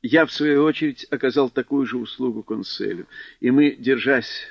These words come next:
друг возле друга, продолжили наше плавание. Всё же положение не стало менее ужасным. Нашего исчезновения, возможно, и не заметили.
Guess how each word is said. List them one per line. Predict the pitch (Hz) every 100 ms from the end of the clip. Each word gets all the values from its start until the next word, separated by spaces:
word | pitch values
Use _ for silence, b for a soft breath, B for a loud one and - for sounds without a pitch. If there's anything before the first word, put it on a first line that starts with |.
| -
друг | 120 135 131
возле | 113 107 110
друга, | 101 143 139 135
продолжили | 131 127 151 147 117 123 113 107
наше | 110 107 113
плавание. | 104 92 76 67 _ _ _ _ _ _ _ _ _ _ _ _ _ _ B B -
Всё | - 147
же | 143
положение | - 127 107 120 123 123
не | 123 127
стало | - - 107 104 98
менее | 92 95 87 85 85
ужасным. | 82 - 71 - - _ _ _ _ _ _ _ _ _ _ _ -
Нашего | 120 147 143 147
исчезновения, | - - 110 131 120 143 139 131
возможно, | 120 107 127 143 135 131
и | 139
не | 139 139
заметили. | 123 127 147 143 - -